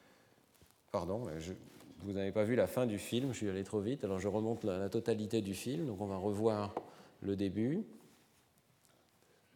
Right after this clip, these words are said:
Donc l'onde P un, l'onde N un, N cent soixante-dix, et,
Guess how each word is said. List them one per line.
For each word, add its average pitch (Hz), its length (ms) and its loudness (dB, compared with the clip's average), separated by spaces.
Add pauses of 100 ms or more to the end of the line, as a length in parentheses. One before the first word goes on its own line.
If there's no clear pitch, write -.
(160)
Donc 98 220 -6 (120)
l'onde 104 440 2
P 90 180 4
un, 110 400 0 (1900)
l'onde 107 460 2
N 98 320 2
un, 117 320 0 (340)
N 107 160 -2
cent - 140 -4
soixante-dix, 95 960 -4 (1200)
et, 101 300 2